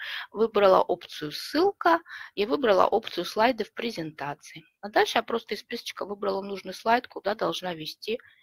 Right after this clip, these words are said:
эта ссылка. Так внутри презентации можно устраивать внутреннюю навигацию и делать более интересным просмотр. Дополнительные совместные работы. Здесь есть возможность писать комментарии.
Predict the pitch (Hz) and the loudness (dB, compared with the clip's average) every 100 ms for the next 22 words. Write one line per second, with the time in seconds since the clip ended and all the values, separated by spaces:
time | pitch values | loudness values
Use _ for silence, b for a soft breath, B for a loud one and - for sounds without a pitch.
0 | b - - - - - 156 147 - - | b -8 -6 -6 -8 -12 -14 -14 -16 -18
1 | - _ B B B - _ 330 415 277 | -20 _ B B B -18 _ 4 6 0
2 | 240 254 240 233 233 240 262 453 - 202 | 0 -2 -2 -4 -4 2 2 4 -2 -4
3 | 247 226 180 - 180 220 233 226 - 185 | -6 -6 -8 -2 2 2 0 -8 -8 -8
4 | 202 - 214 208 185 180 190 151 156 - | -8 -8 -8 -8 -6 -6 -4 -6 -8 -6
5 | 262 311 B B - - - 247 294 - | -6 -6 B B -12 -10 0 2 2 -2
6 | - 156 185 202 214 - 180 - 180 175 | -14 -6 0 2 2 0 -6 0 4 4
7 | - 208 196 - 180 - 143 - - - | 2 -8 -12 -12 -12 -12 -14 -14 -18 -20
8 | _ _ _ _ _ _ B B B B | _ _ _ _ _ _ B B B B
9 | B B B B B - - 262 285 233 | B B B B B -2 8 10 10 6
10 | - 156 170 - 277 262 175 - 151 156 | 0 -2 2 6 8 8 6 2 2 2
11 | 165 160 151 165 208 262 254 220 208 214 | 0 -4 -10 -2 4 6 4 6 6 6
12 | 233 220 185 - - 214 190 - 208 214 | 4 -2 -2 -6 0 0 0 -2 -2 -2
13 | 175 - 143 143 208 294 | -2 -2 -2 0 2 2